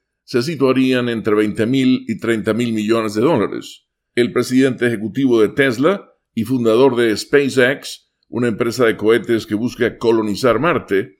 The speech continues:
dijo que los costos de inversión iniciales, antes de que Starlink logre un flujo de caja positivo sustancial, serían de cinco mil a diez mil millones de dólares. "Básicamente es mucho", dijo Musk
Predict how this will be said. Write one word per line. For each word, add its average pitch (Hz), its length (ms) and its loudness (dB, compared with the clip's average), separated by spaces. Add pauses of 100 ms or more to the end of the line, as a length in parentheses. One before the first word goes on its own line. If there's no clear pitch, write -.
(360)
dijo 175 280 0
que 139 120 2
los 110 160 -2
costos 143 420 -2
de 123 80 2
inversión 117 640 -2 (280)
iniciales, 123 880 0 (300)
antes 113 300 0
de 107 140 -2
que 101 120 -2
Starlink 139 640 0 (380)
logre 131 600 6
un 127 180 -2
flujo 127 340 0
de 104 120 -2
caja 120 320 0
positivo 107 500 -2
sustancial, 107 920 -4 (340)
serían 143 420 2
de 131 120 4
cinco 117 340 -2
mil 135 440 0 (260)
a 113 100 0
diez 113 240 -2
mil 127 220 -2
millones 117 400 -2
de 110 100 2
dólares. 101 640 -2 (400)
"Básicamente 127 680 0
es 123 100 2
mucho", 147 320 -2
dijo 101 220 -2
Musk 120 380 -2